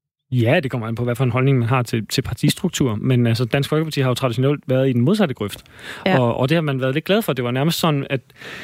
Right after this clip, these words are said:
Speaker 1: øh, der var en, øh, anonym, øh, D F'er, der sagde, øh, til mig, øh, da jeg, da jeg talte med vedkommende på et tidspunkt, at det var jo sådan, man blev nærmest ekskluderet førhen.
Speaker 2: Okay.
Speaker 1: Altså, hvis man, øh, hvis man hævdede sig, øh,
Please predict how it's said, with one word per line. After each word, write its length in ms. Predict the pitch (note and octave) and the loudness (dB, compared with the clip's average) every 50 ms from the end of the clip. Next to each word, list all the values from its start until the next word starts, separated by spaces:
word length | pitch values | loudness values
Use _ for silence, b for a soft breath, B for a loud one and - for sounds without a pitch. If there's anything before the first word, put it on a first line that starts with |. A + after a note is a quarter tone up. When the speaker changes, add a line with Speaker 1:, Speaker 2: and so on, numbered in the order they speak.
| B B B B B _ _ - D3+ | B B B B B _ _ 0 2
Speaker 1:
øh, 180 | C#3 C#3+ C#3 C3+ B2+ | 4 4 2 2 0
der 60 | D3 | 0
var 80 | C#3 C3 | 0 2
en, 140 | C3 B2 | 2 2
øh, 200 | A#2+ B2 A#2 A#2 - | 2 2 0 0 0
anonym, 360 | - D3 C#3+ C#3+ F3 F#3 D3+ A2+ - - _ - | 2 2 4 4 4 2 2 -2 -8 -16 _ -2
øh, 1160 | - C3+ B2+ A#2 A2+ A2 G#2+ G#2+ G#2+ G#2 G2 F2+ F#2+ F#2+ - - D#2 - G2+ G#2+ G2+ G2+ A#2 - | 0 0 2 2 2 0 0 0 0 0 0 -2 -2 -2 -2 -2 -2 -2 -2 0 0 0 0 2
D 40 | - E3 D#3+ C#3 | 2 2 2 2
F'er, 100 | A#2 C3 | 0 -4
der 180 | - B2 B2 | -6 -6 -4
sagde, 320 | B2 - D3 C#3 C#3+ D3 D3 | -2 0 0 2 2 0 0
øh, 200 | C3 C3 B2 B2+ | -2 -2 -4 -2
til 140 | - D3 C#3+ | -2 0 0
mig, 200 | C#3 C#3 C3+ - | 0 0 0 0
øh, 240 | B2+ B2 A#2 A#2 A2 | 0 2 2 2 0
da 200 | - A#2+ A#2+ A#2 | 0 0 2 2
jeg, 200 | A#2 A2+ G#2+ - | 0 -2 -2 -2
da 60 | B2 | -4
jeg 100 | A#2 A2+ | -4 -2
talte 260 | - - C#3+ D3 F3 D#3+ | 0 0 0 0 2 0
med 80 | C3 | 0
vedkommende 360 | A#2+ C#3 C#3+ - - D3+ B2+ | 2 0 0 0 0 0 0
på 80 | G#2+ - | 0 -2
et 40 | A#2+ | -2
tidspunkt, 320 | - D#3 D#3 - D3 A#2 | 0 0 0 0 0 -2
at 60 | A#2 | 0
det 100 | A2+ B2+ | 0 0
var 60 | B2 B2 | 0 0
jo 40 | |
sådan, 200 | A2+ - D3+ C#3+ | 2 2 2 2
man 100 | C3+ A#2+ | 2 2
blev 160 | A2 A#2+ A2+ A2 | 2 0 0 2
nærmest 300 | A2+ A#2 A#2+ C#3+ - - | 2 0 0 0 0 -2
ekskluderet 540 | C3+ - - - A2+ - C3 C#3 - - | -4 -4 -4 -4 0 0 0 0 -2 -4
førhen. 340 | - - - C3 - - - - _ _ _ _ _ _ _ _ _ _ _ _ | -10 -10 -8 -10 -10 -10 -14 -20 _ _ _ _ _ _ _ _ _ _ _ _
Speaker 2:
Okay. 80 | - F3 | 0 2
Speaker 1:
Altså, 160 | C#3 - F3 | 2 2 2
hvis 140 | F#3+ - C#3 | 2 2 2
man, 200 | C3+ A#2 A2+ A2 | 0 0 0 0
øh, 140 | G2+ G2+ - | -2 -2 -4
hvis 120 | - A#2+ | -4 -2
man 100 | B2 A#2 | -2 0
hævdede 300 | A2+ B2+ B2 A#2+ B2+ B2 | 2 2 2 2 2 0
sig, 360 | A2+ - A#2+ A2+ A2 G#2+ G#2+ G2+ | 0 0 0 0 0 0 0 0
øh, 180 | G2+ G2+ G#2 | 0 -2 -4